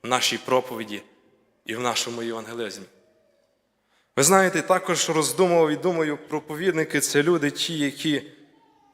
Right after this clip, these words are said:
подібно як в давнину, коли ще були міста оточе-,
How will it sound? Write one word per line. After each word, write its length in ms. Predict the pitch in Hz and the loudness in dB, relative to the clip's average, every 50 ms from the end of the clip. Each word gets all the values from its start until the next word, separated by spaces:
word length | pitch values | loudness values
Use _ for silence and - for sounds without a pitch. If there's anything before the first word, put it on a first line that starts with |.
| _ _ _ _ _ _ _ _ _ _ _ _ _ _ _ _ _ _ _ _ _ _ _ | _ _ _ _ _ _ _ _ _ _ _ _ _ _ _ _ _ _ _ _ _ _ _
подібно 460 | - 147 139 165 202 170 175 175 175 | 2 2 4 4 2 2 4 4 6
як 160 | 180 165 143 | 6 4 4
в 100 | 139 147 | 0 2
давнину, 680 | 135 - 160 165 160 160 165 170 180 196 185 165 147 123 - - - - | 4 6 6 6 6 4 0 2 2 2 2 2 0 -4 -8 -16 -20 -12
коли 240 | - 135 143 151 165 | -6 -2 -2 0 0
ще 260 | 156 - - - 151 | 0 -2 0 0 -2
були 260 | 143 139 160 160 165 156 | 0 0 0 0 0 0
міста 420 | 156 151 - - - 165 165 160 | 0 -2 -4 2 4 4 6 6
оточе-, 460 | 156 156 156 160 160 147 - 156 160 | 4 2 0 -4 -4 -2 -2 -2 -2